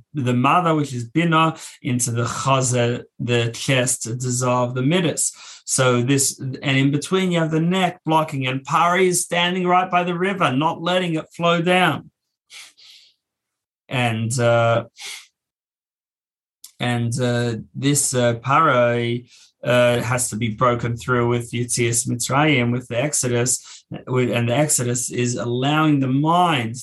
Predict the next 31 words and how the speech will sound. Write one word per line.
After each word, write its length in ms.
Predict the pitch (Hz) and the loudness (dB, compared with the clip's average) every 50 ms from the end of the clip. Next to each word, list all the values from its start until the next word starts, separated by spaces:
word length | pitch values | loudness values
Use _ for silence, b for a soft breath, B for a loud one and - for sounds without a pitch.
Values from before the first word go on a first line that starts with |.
| - - | -12 -10
to 340 | - 131 131 127 127 120 117 B B B _ _ | -6 -2 0 0 0 -2 -4 B B B _ _
flow 520 | _ - - - - 147 147 156 160 165 165 | _ -20 -16 -6 -2 2 4 4 4 2 0
through 400 | - - - 165 175 175 165 147 | -2 -2 -4 -2 0 0 0 0
and 120 | 135 139 | 0 -2
impact 600 | 143 - 170 175 156 147 147 143 143 135 - - - | -2 -4 -4 -4 -2 -2 0 0 -2 -2 -6 -6 -2
on 380 | - 151 147 139 131 127 127 B B B _ - | 0 2 2 2 2 -2 -6 B B B _ -10
the 80 | 127 117 | -10 -4
heart. 400 | 117 147 160 165 160 160 - - | 0 2 4 4 4 2 0 -2
And 160 | 131 127 127 | -6 -4 -4
then 100 | 131 131 | -4 -4
eventually 520 | 127 131 151 156 160 147 - 143 139 135 | -2 -2 -2 -2 -2 -2 -4 -4 -4 -4
we 100 | 131 127 | -4 -2
get 220 | 123 143 135 135 - | -2 -2 -2 -2 -4
to 120 | - 123 | -4 -2
Malchus, 640 | 127 135 147 170 180 180 147 143 147 143 135 - - | 0 2 2 4 4 2 0 -2 -4 -4 -4 -4 -4
which 220 | 135 135 123 - - | -6 -8 -8 -6 -6
is 260 | 123 120 117 B B B B B _ - - - - - | -4 -4 -6 B B B B B _ -12 -10 -10 -8 -4
Eretz 400 | - 139 139 139 135 131 131 - | 0 2 2 2 2 0 -2 -4
Yisrael, 560 | 123 113 - - - 170 165 156 151 139 127 117 | -2 -2 -2 0 2 2 4 4 2 2 0 -4
the, 140 | 107 107 | -6 -6
the, 220 | 104 - - 107 117 | -8 -8 -8 -8 -6
the 200 | 117 120 117 - - | -6 -8 -10 -6 -4
good 240 | 160 160 160 139 | -2 -2 0 0
land, 520 | 135 127 135 147 160 160 151 147 147 143 143 B B B B B - | 0 0 2 2 2 2 2 2 2 0 -2 B B B B B -10
and 180 | 120 110 107 | -6 -4 -2
the 240 | 110 107 110 104 104 - - - - _ | -2 -2 -4 -4 -6 -10 -14 -20 -8 _
Eretz 380 | - 143 131 123 117 - - - | -2 0 0 -2 -2 -6 -8 -6
Tova, 480 | - 156 160 160 156 147 139 123 117 | -2 0 2 2 2 0 0 0 0
or 100 | 117 117 | -2 -4
Chava, 560 | 117 - - 147 151 147 143 139 123 117 107 | -6 -2 0 2 2 2 2 0 -2 -2 -2
the, 240 | 107 113 107 104 104 | -4 -6 -6 -6 -6